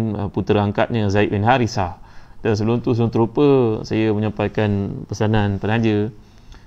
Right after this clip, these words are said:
bagi tuan-tuan dalam musim kita P K P ni, kalau tuan-tuan ada peluang,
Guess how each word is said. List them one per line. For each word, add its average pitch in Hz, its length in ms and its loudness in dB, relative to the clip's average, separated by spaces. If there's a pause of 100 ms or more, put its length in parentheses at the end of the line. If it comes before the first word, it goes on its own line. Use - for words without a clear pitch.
(100)
bagi 113 160 0
tuan-tuan 123 400 0
dalam 107 160 2
musim 110 240 0
kita 110 240 0
P - 80 -4
K 117 160 0
P 135 160 -2
ni, 147 160 -4
kalau 110 80 -2
tuan-tuan 110 400 -2
ada 110 160 -4
peluang, 156 400 -4